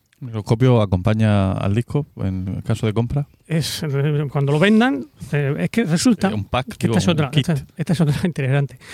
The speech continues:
Speaker 2: Todo esto, eh, depende de la, está, mm, organizado por la Long Now Foundation, que es un, eh, eh, otro de los proyectos que tiene esta gente, es un reloj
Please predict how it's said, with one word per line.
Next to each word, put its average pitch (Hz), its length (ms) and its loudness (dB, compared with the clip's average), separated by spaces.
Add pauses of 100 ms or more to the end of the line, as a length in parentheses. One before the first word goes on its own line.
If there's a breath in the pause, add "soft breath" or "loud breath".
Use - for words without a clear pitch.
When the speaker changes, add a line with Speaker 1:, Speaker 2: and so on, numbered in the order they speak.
(280 loud breath)
Speaker 2:
Todo 196 220 4
esto, 208 380 0 (340 loud breath)
eh, 165 320 2
depende 160 560 4
de 180 160 6
la, 131 560 0
está, 165 840 2
mm, 170 420 2
organizado 175 600 2
por 151 200 2
la 139 520 0
Long 180 340 4
Now 160 380 -2
Foundation, 143 640 -2 (640)
que 160 100 -4
es 147 100 -4
un, 170 360 2 (240)
eh, 156 200 -4
eh, 160 180 -6
otro 170 260 2
de 190 80 2
los 180 100 0
proyectos 180 320 -2
que 147 60 -2
tiene 160 140 2
esta 170 140 -2
gente, 196 340 0 (300)
es 170 280 -4 (140)
un 185 280 4
reloj 165 520 0